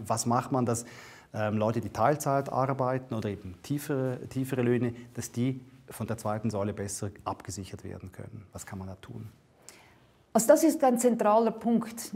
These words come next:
Speaker 2: Neben der Senkung des Umwandlungssatzes ist ein zentraler Punkt bei der Reform eine Besserstellung von Tiefeinkommen. Und das betrifft natürlich vor allem Frauen.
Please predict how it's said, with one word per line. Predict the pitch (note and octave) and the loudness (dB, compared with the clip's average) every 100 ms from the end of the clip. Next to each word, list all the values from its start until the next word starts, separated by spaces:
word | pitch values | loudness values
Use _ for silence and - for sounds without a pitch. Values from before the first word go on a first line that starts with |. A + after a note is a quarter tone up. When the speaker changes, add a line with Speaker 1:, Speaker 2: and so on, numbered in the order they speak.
| - | -2
Speaker 2:
Neben | G3 G#3+ G#3+ | 0 2 2
der | G3+ | 2
Senkung | G#3+ G#3+ A3 G#3 | 0 0 -2 -2
des | F#3+ | -2
Umwandlungssatzes | A3 A3 A3+ A3+ G#3+ G#3 A3 G3+ G3+ G#3+ G3+ | 0 2 2 2 0 -2 0 -2 -2 -6 -6
ist | - G3+ - G3 | -4 -4 -2 -2
ein | F#3 | -2
zentraler | - F3+ F#3+ F#3 G3 | -2 -6 -2 0 0
Punkt | G3 G3 F#3 - | -2 -6 -6 -2
bei | F3+ F3 | -2 0
der | F3+ | -2
Reform | F3 F3 F3+ F3+ | -4 -2 -2 -2
eine | - E3+ E3+ | -2 -2 0
Besserstellung | F3+ F#3 - - F#3 F#3 F#3 | -2 -2 -4 -6 0 0 -2
von | - F3+ | -4 -8
Tiefeinkommen. | - A3+ A3 A#3 A#3 A#3+ A#3 A#3 | -4 -4 0 2 2 4 4 4
Und | A3 G#3 | 2 -2
das | B3+ | -2
betrifft | - C4+ D4+ D4+ - | -2 0 2 2 0
natürlich | G3 G#3 F#3+ - | -4 0 -2 0
vor | G3 | 4
allem | F3+ F#3+ F#3 | 6 6 2
Frauen. | - F3 F2+ A2+ C#3 | 0 0 0 -4 -8